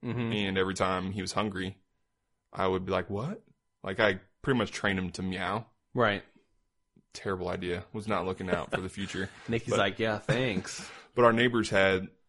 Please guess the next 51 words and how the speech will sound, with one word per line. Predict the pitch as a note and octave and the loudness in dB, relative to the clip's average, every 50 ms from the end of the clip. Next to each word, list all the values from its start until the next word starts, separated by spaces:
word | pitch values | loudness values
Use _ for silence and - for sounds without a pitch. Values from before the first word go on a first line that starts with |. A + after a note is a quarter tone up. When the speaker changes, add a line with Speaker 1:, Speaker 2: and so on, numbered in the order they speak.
| _ _ _ _ _ | _ _ _ _ _
Speaker 2:
um, | - G2 F#2 F#2 F2+ F2+ F2+ F2 F2 D#2+ E2+ F#2+ - - _ _ _ _ _ _ _ _ _ _ _ _ _ _ _ _ | -4 -2 -2 0 0 0 -2 -2 -4 -6 -8 -12 -14 -20 _ _ _ _ _ _ _ _ _ _ _ _ _ _ _ _
in | A2 G#2 | -2 0
our | G2 F#2+ | 0 0
apartment | F2+ - - C3 B2+ G#2+ F#2 - | 0 0 2 0 0 2 -2 -2
complex, | F2+ F2 F2+ F#2+ - F#2+ F#2 F2 - - - - _ _ _ _ _ _ _ _ _ _ _ _ | -2 -4 -4 -2 -4 -4 -4 -4 -6 -10 -16 -18 _ _ _ _ _ _ _ _ _ _ _ _
we | - G#2+ G#2 | -4 0 4
had | G2+ G2 F#2+ | 4 4 4
a | F#2+ | 4
neighbor | F#2+ G2+ G2+ G#2 G2 G#2 G2 | 2 2 2 2 2 0 -2
with | F#2+ F#2+ F2+ - | -2 -2 -4 -4
two | - B2+ B2 | -2 0 2
Labradors, | A#2 A2 G2 F#2+ F#2 F#2+ F#2+ G2 F#2+ F#2+ F#2 F#2 | 4 4 4 4 2 2 0 0 0 0 -2 -2
and | G2 | -2
we | G2 G2 | -2 -2
had | F#2 F#2 | -2 0
another | F#2 F#2 F#2 F#2+ F#2+ F#2+ F#2 - - - - - _ _ _ _ _ | 0 0 0 0 0 0 -2 -4 -6 -10 -20 -20 _ _ _ _ _
neighbor | A2 G2 F#2+ F#2 F#2+ | -4 -4 -2 -2 -2
with | F#2+ F#2 - | -4 -4 -2
one | - F#2 F#2+ F#2+ | -2 -2 0 2
Labrador, | G2 G2 G#2 G#2 G#2+ A2+ A2+ A#2+ B2 B2+ C3 - | 2 2 2 2 2 2 2 2 2 0 -2 -4
and | B2+ A#2+ A2 | -2 2 4
they | |
Speaker 1:
Mm-hmm. | G#2+ G#2+ | 4 6
Speaker 2:
were | G#2+ G2+ | 6 6
always | G2+ G2 F#2 | 6 4 4
out | G2 E2+ E2 | 2 0 0
just | F2+ - | -2 -4
kinda | - G#2+ G2 G2 | -2 -2 0 0
roaming | F#2+ F#2 F#2+ F#2 F#2 F#2 F#2 | 0 0 0 0 0 -2 -2
around | F#2 F#2+ F#2+ F#2 F#2+ F#2+ | -2 -2 -2 -2 -2 -2
our | F#2 F2+ | -4 -4
parking | - - F2+ F#2 - G2+ G#2 | -2 -2 -2 -2 -2 -2 -2
lot | G#2+ G#2+ A2 G#2+ - | -2 -2 -2 -4 -6
and | - G#2 F#2 | -8 -6 -6
in | A2+ | -4
Speaker 1:
Yeah. | A2 | -4
Speaker 2:
the | G#2 | -2
grass | - F2+ F#2 G2 G2 | -2 0 -2 -2 -2
and | A2 G2 | -6 -6
stuff, | - - G#2 G#2+ - | -4 -2 -4 -4 -4
and | G2+ F#2+ | -6 -6
so | - - | -6 -6
I | F2 | -6
didn't | F2 D#2+ - E2+ | -6 -6 -8 -8
wanna | D2+ A1 | -10 -8
let | A1 G1+ | -10 -10
'em | - A#1+ A#1+ | -10 -10 -12
out, | A#1 G1+ - - _ | -12 -14 -14 -16 _
so | - - F2 D#2 | -12 -10 -8 -8
Speaker 1:
Oh, | D2 - G2 F#2 F2 F2+ - - | -6 -6 -6 -6 -8 -8 -10 -8
cool. | - F2+ F2 F#2 - | -8 -8 -8 -8 -10